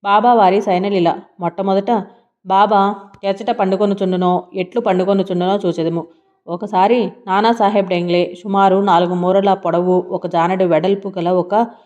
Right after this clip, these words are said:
కర్రబల్లను బాబా పడక కన్ని తెచ్చెను. ఆ బల్లను నేలపై వేసుకుని పండుకొనుటకు మారుగా బాబా దాన్ని మసీదు యొక్క దూలములకు ఊయల వలె వేలాడినట్లు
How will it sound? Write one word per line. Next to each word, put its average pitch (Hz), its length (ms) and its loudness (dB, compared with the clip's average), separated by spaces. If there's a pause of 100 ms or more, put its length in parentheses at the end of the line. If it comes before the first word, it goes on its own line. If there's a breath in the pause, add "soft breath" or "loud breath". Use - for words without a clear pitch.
(220 loud breath)
కర్రబల్లను 208 560 0
బాబా 185 300 2
పడక 180 300 -2
కన్ని 185 240 -4
తెచ్చెను. 165 340 -6 (340)
ఆ 185 140 0
బల్లను 180 460 2
నేలపై 196 400 2
వేసుకుని 180 380 0
పండుకొనుటకు 175 540 -6
మారుగా 170 420 0 (420 loud breath)
బాబా 202 300 2
దాన్ని 190 300 2
మసీదు 208 400 0
యొక్క 196 280 2
దూలములకు 185 600 0
ఊయల 185 340 4
వలె 185 360 2
వేలాడినట్లు 180 880 0